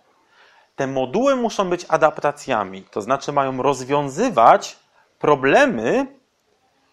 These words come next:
które stawia przed osobnikiem środowisko, a także potencjalni partnerzy. Czyli one muszą zwiększać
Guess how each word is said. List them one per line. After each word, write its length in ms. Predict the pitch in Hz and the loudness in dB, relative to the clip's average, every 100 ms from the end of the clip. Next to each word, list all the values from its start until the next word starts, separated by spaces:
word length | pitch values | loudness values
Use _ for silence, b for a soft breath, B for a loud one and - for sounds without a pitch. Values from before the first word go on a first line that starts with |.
| _ | _
które 800 | - - 160 151 139 135 139 - | -20 -6 -2 4 6 6 2 -6
stawia 880 | - - - 170 233 139 120 147 196 - _ _ | -20 -20 2 6 6 6 4 2 2 -8 _ _
przed 460 | - 147 147 - - - _ _ _ _ _ _ | 0 0 0 -10 -20 -20 _ _ _ _ _ _
osobnikiem 640 | - 131 143 131 160 147 131 | -10 0 0 0 -8 -8 -6
środowisko, 960 | - 135 123 117 151 - 214 254 254 _ _ _ | -4 -2 -2 -2 -10 0 4 4 0 _ _ _
a 120 | 147 | 0
także 440 | 147 147 139 147 143 | 2 2 0 -4 -4
potencjalni 680 | - 139 135 - 120 123 | -6 -6 -6 -2 -4 -4
partnerzy. 680 | 127 131 - 123 107 90 90 - | -4 -6 -6 -6 -6 -6 -12 -12
Czyli 300 | 131 135 - | -10 -8 -4
one 240 | 156 170 | -4 -4
muszą 320 | 160 156 156 | -8 -8 -8
zwiększać 880 | 123 117 127 233 269 - 131 196 - | -8 -6 -2 0 -2 2 4 4 0